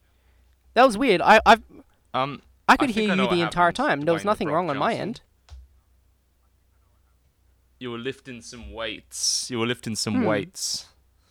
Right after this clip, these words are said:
Speaker 1: Uh,
Speaker 2: Yeah.
Speaker 1: Ah, that's what I was
Speaker 2: And you
Speaker 1: doing.
Speaker 2: mu-,
Speaker 1: I
Speaker 2: and
Speaker 1: was
Speaker 2: you, uh,
Speaker 1: lifting some weights.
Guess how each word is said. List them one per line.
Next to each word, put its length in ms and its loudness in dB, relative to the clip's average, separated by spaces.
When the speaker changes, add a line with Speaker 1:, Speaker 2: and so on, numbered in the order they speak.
Speaker 1:
Uh, 100 -4
Speaker 2:
Yeah. 380 -4
Speaker 1:
Ah, 320 -10
that's 200 -4
what 140 -4
I 60 -2
was 160 -6
Speaker 2:
And 100 -10
you 140 -2
Speaker 1:
doing. 300 -4
Speaker 2:
mu-, 180 -4
Speaker 1:
I 140 0
Speaker 2:
and 80 -2
Speaker 1:
was 140 2
Speaker 2:
you, 80 -8
uh, 20 4
Speaker 1:
lifting 300 -2
some 200 -10
weights. 600 -8